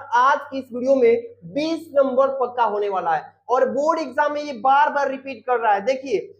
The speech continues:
कैसे लिखना है board exam में, इसको अच्छे से समझ लीजिए। आज की इस video में आपका बीस नंबर पक्का हो जाएगा, क्योंकि आज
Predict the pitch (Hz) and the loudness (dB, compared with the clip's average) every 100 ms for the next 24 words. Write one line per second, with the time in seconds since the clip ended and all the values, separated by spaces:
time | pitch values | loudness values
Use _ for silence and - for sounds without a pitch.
0 | _ 269 277 277 330 311 285 294 294 254 | _ 2 2 0 -4 -6 -6 0 0 2
1 | 277 277 226 269 269 269 - 247 269 - | 0 -2 -4 -4 -4 -10 -6 -6 -6 -6
2 | - 247 247 294 277 - 262 262 240 214 | -2 -2 -2 -12 -10 -6 -2 -2 -2 -6
3 | 196 175 - _ 226 269 311 - 302 277 | -6 -6 -8 _ 0 2 0 -2 -10 -8
4 | 269 269 285 277 254 - 240 269 - - | -4 -2 2 2 2 2 2 2 -2 -16
5 | 175 175 302 339 - 269 254 262 262 247 | -8 0 0 0 0 0 2 0 0 -2
6 | 247 233 202 202 185 156 - _ 247 247 | 0 0 0 -2 -2 -2 -6 _ -12 -4
7 | 254 262 | 2 2